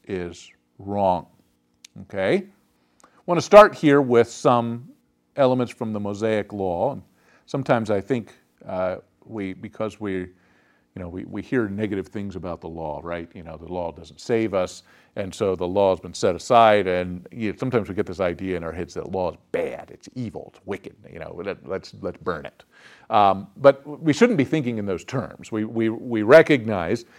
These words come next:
uh, that there are, that the law as a unit for the Israelite people is no longer in effect in its totality,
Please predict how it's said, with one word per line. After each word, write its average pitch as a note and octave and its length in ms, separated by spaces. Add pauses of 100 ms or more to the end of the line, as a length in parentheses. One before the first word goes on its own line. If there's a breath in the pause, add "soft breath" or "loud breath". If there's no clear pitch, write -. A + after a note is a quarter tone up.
(260 soft breath)
uh, G#2 220
that A2+ 260
there A2+ 240
are, G2 400 (340)
that A2+ 360
the G#2+ 120
law B2 580
as A#2 320
a G#2 80
unit C#3 640 (280 soft breath)
for B2+ 480
the G#2 460
Israelite A#2+ 600
people E3 480
is A2 200
no A#2+ 160
longer A#2 400
in A2 180
effect C3 460
in A#2 160
its G#2 160
totality, D3+ 840